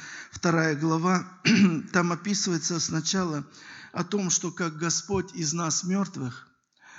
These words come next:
и вот таких, которые покорялись, а, в общем-то, жили по обычаям этого мира и были под действием князя этого, который господствует в воздухе.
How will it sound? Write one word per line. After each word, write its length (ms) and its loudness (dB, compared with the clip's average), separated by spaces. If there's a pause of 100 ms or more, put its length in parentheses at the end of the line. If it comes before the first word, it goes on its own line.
(240)
и 80 -6
вот 200 -2
таких, 360 -4
которые 400 -6
покорялись, 760 -4
а, 120 -6
в 80 -6
общем-то, 600 -8 (240)
жили 280 2
по 180 -4
обычаям 480 -2
этого 300 -4
мира 600 -2 (480)
и 100 2
были 280 4
под 280 -2
действием 500 0
князя 440 -2
этого, 520 -4 (300)
который 280 -4
господствует 880 -6
в 60 -14
воздухе. 600 -6